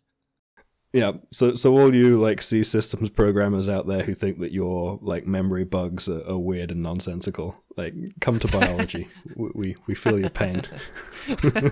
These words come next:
Speaker 2: Oh boy, oh boy, oh boy.
Speaker 1: <laughs>
Speaker 2: But I guess we, uh, drifted off the main, uh, well, not drifted, but we did go, go off tangent a bit, and we still have a chapter to cover, so.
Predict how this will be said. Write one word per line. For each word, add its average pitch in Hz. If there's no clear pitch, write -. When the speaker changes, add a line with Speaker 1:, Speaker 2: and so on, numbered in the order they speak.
Speaker 2:
Oh 180
boy, 139
oh 120
boy, 120
oh 117
boy. 117
Speaker 1:
<laughs> 151
Speaker 2:
But 170
I 180
guess 190
we, 170
uh, 147
drifted 147
off 135
the 120
main, 123
uh, 131
well, 170
not 185
drifted, 160
but 151
we 156
did 143
go, 135
go 131
off 120
tangent 120
a 113
bit, 110
and 127
we 135
still 139
have 135
a 120
chapter 151
to 135
cover, 113
so. 107